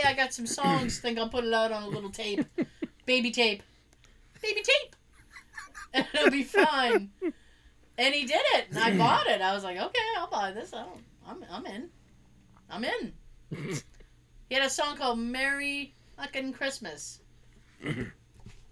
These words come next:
Speaker 1: Have a Merry Fucking Christmas. Yeah.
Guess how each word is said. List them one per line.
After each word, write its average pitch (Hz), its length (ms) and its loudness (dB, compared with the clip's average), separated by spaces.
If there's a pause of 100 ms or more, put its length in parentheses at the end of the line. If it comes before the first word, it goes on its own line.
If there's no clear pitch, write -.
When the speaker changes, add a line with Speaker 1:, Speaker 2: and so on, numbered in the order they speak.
(340)
Speaker 1:
Have 214 260 -4
a 240 60 -2
Merry 262 600 -6 (220)
Fucking 339 200 -6
Christmas. - 800 0
Yeah. - 300 -2